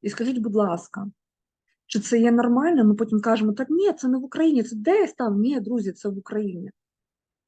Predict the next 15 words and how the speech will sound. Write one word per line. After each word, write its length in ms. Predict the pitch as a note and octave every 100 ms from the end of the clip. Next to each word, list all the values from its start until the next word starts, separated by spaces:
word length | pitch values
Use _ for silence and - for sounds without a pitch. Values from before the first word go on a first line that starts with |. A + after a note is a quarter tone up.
| _ _ _ _
Коли, 480 | - G#3 G#3+ G#3+ G#3
е, 100 | G#3 - _ _ _ F#3+ F#3 F#3 F#3 F#3 -
західна 400 | G#3+ A#3+ B3+ B3
країна 560 | B3 A#3+ A3 G3 E3 -
бачить, 360 | F#3 A3 A3 G3
як, 100 | F3 - _
як 280 | G3+ G#3 G3+
багато 340 | G#3 G#3 G#3+
переселенців, 800 | G3+ F#3+ G3 G3+ G#3 C#4 F#4+ G3+ F#3 _ _ _ _
піднімає 480 | C4 B3 C4 A3 G3+
ціни 320 | G#3 - G#3
на 120 | F#3+
житло 540 | G3+ G3 F#3+ G3+ D4 D#4+ _ _ _ _ _
вище, 520 | G3+ F3 A#3+ B3+ -
ніж 360 | F#3+ G3 - -